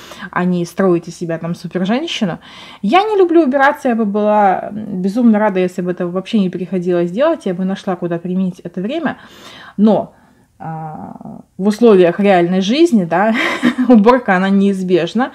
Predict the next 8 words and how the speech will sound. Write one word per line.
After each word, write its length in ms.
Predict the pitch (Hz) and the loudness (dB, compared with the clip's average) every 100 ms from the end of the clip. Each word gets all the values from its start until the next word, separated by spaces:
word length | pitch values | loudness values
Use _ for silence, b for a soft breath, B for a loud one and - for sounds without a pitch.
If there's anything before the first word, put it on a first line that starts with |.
| B B B | B B B
И 220 | 247 - | -8 -4
я, 380 | 175 185 202 254 | -2 2 2 2
когда 480 | 226 185 190 185 175 | 0 -2 0 0 0
убираюсь, 640 | 170 175 175 220 285 - 180 | 0 -2 0 -2 -2 -6 -2
я 160 | 349 | 0
реально 400 | 180 175 214 180 | 2 0 0 -2
заряжаюсь 760 | 165 156 190 185 180 196 220 208 | -4 -2 -2 0 -2 -2 -2 -4
такой 420 | 170 - 185 | -8 -4 -4